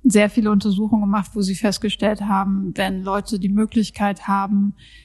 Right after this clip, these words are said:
mit ihrer Führungskraft sich offen auszutauschen, wenn sie die Möglichkeit haben, Einfluss zu nehmen und auch wenn sie in einem Unternehmen arbeiten, wo sie ihre Meinung sagen dürfen, erhöht das sowohl die Performance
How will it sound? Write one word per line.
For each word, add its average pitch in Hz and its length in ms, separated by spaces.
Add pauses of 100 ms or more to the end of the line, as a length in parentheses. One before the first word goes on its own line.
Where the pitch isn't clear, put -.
(240)
mit 202 200
ihrer 208 240
Führungskraft 240 580
sich - 220
offen 185 180
auszutauschen, 190 1080
wenn 190 160
sie 185 260
die 185 80
Möglichkeit 202 600
haben, 196 240
Einfluss 226 480
zu 202 100
nehmen 185 380
und - 280
auch 190 200
wenn 202 160
sie 190 160
in 185 180
einem 185 220
Unternehmen 202 500
arbeiten, 202 500
wo 196 60
sie 202 160
ihre 202 140
Meinung 226 320
sagen 185 360
dürfen, 208 440 (680)
erhöht 220 320
das 208 160
sowohl 208 360
die 214 100
Performance 220 920